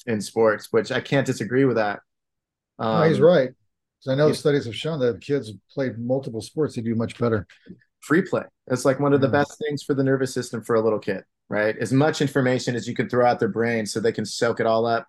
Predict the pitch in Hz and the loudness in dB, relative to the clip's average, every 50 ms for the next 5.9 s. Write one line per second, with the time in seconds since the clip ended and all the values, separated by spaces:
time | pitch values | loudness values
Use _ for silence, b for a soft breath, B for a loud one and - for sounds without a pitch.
0 | _ - - - 117 117 104 117 98 120 120 123 127 127 123 - - 131 127 120 | _ -12 -6 -4 -4 -2 -2 -4 -2 0 2 4 4 2 2 -2 -4 -4 -2 -2
1 | 117 117 117 _ _ _ _ _ _ _ _ _ _ - 131 123 120 117 110 110 | -2 -4 -8 _ _ _ _ _ _ _ _ _ _ -2 0 2 4 4 4 2
2 | 113 - 107 139 135 139 135 117 - 139 139 139 139 135 131 131 127 127 123 - | 2 0 0 -2 -2 0 -2 -2 2 4 4 6 6 4 4 4 2 0 -2 -4
3 | - 151 139 151 139 131 117 131 131 127 131 131 131 127 127 127 131 - _ - | -4 -4 -2 -2 -2 -2 0 0 2 2 2 2 0 0 -2 -6 -8 -10 _ -12
4 | 143 127 113 117 113 113 - 123 117 123 127 123 127 143 147 127 131 143 135 110 | -8 -6 -4 -4 -4 -6 -8 -16 -16 -8 -2 0 2 4 4 6 6 6 4 4
5 | 107 104 101 113 110 98 - _ _ - 117 117 131 120 107 95 92 - | 2 -2 -2 -6 -8 -8 -10 _ _ -2 0 2 2 2 0 -2 -4 -10